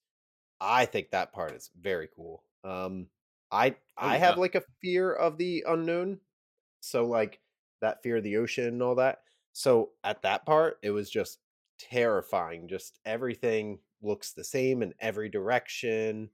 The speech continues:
Speaker 2: Mm-hmm.
Speaker 1: and you can't see under you, you can't see above you, you just have no idea. So just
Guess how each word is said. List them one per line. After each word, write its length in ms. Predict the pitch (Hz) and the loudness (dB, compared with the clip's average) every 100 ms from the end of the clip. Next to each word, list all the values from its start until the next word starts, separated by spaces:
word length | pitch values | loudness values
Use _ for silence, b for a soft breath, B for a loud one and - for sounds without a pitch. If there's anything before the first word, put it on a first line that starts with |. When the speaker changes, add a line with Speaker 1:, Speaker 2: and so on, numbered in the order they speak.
| _ | _
Speaker 2:
Mm-hmm. 300 | 110 92 104 | -12 -10 -8
Speaker 1:
and 300 | 92 90 87 | -6 -6 -8
you 160 | 85 95 | -14 -14
can't 300 | - 131 - | -4 -4 -4
see 260 | - 117 | -4 -4
under 260 | 98 135 123 | -2 0 0
you, 180 | 120 117 | 0 -2
you 80 | 98 | -4
can't 200 | - 107 | -6 -8
see 120 | - | -4
above 340 | 104 95 127 117 | -4 0 -2 -2
you, 120 | 123 | -6
you 180 | 110 98 | -6 -10
just 240 | 104 - | -14 -10
have 160 | 107 98 | -10 -8
no 300 | 101 123 117 | -4 2 4
idea. 280 | 104 85 - | 2 -2 -12
So 200 | - 117 | -10 -8
just 340 | 117 - - | -6 -8 -12